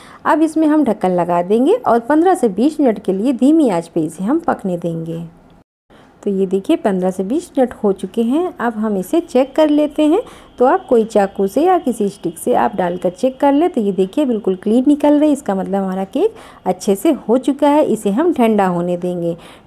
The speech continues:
ठंडा होने के बाद में इसे हम इस तरह से डीमोल्ड कर लेंगे, थोड़ा सा टैप करेंगे ताकि ये आसानी से निकल आए।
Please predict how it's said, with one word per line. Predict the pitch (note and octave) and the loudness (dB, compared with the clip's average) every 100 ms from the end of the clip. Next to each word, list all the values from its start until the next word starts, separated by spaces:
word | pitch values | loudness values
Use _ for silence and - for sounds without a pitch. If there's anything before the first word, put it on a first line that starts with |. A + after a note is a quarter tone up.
| - | 0
ठंडा | C#4 F4 | 4 4
होने | D#4+ C#4+ A3 | 4 4 2
के | A3 | 0
बाद | F3+ F3+ F3+ G#3 | 0 0 0 0
में | D4+ | 0
इसे | - G#3 G#3+ | 0 -4 -4
हम | F3+ A#3 C4+ | -4 0 0
इस | - | -2
तरह | G3+ F#3 | -2 0
से | F3+ | 0
डीमोल्ड | F#3 E3+ F3 G3+ C4+ D4 | 0 0 0 2 2 4
कर | C#4+ | 2
लेंगे, | C#4 C#4+ C#4+ F4+ D5 - - - | 4 4 4 2 0 -8 -20 -2
थोड़ा | E4+ F#4 | 2 2
सा | A#3+ | 2
टैप | F#3+ - B3 D4+ - | 0 2 2 0 0
करेंगे | D4+ D4+ F4 | 2 4 2
ताकि | F4+ G#3+ - | 2 -2 -2
ये | G3 G#3+ | -2 -2
आसानी | G3 F3 F3 F#3 | -2 -4 -4 -2
से | G4+ G4+ | 2 4
निकल | A3+ G#3 F#3 F3 | 2 2 0 0
आए। | F3 E3+ | -4 -10